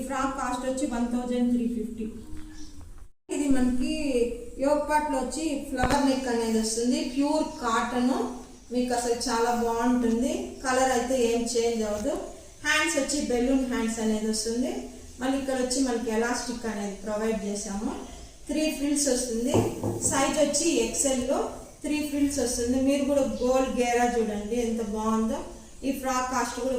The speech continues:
వన్ థౌజండ్ త్రీ ఫిఫ్టీ. బ్రౌన్ కలర్, యోక్ పార్ట్లో వీ నెక్ అనేది వస్తుంది, బ్యాక్ సైడ్ కూడా వీ నెక్ అనేది వస్తుంది. హ్యాండ్స్ ఇలా మనకి కుచ్చు లాగా వస్తుంది చూడండి, ఇట్లా కుచ్చు లాగా వచ్చి with sleeves అనేది వస్తుంది.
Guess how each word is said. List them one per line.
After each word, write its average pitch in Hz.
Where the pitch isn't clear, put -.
వన్ 220
థౌజండ్ 220
త్రీ 208
ఫిఫ్టీ. 196
బ్రౌన్ 285
కలర్, 262
యోక్ 302
పార్ట్లో 285
వీ 277
నెక్ 285
అనేది 240
వస్తుంది, 269
బ్యాక్ 247
సైడ్ 269
కూడా 262
వీ 254
నెక్ 262
అనేది 220
వస్తుంది. 240
హ్యాండ్స్ 311
ఇలా 269
మనకి 240
కుచ్చు -
లాగా 254
వస్తుంది 233
చూడండి, 247
ఇట్లా 240
కుచ్చు 240
లాగా 233
వచ్చి 233
with -
sleeves 247
అనేది 208
వస్తుంది. 214